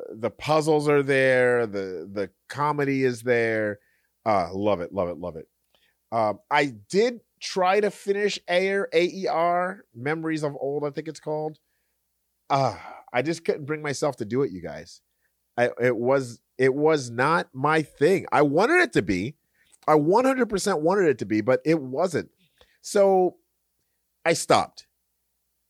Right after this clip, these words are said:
I just, I stopped playing it, uh, because I was streaming it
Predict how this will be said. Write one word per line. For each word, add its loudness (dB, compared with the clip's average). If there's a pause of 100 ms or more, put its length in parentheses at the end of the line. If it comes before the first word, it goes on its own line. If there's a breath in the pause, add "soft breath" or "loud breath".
I 6
just, -2 (680)
I 4
stopped 0
playing -2
it, -20 (600)
uh, 0 (460)
because -4
I 2
was 4
streaming -8
it -6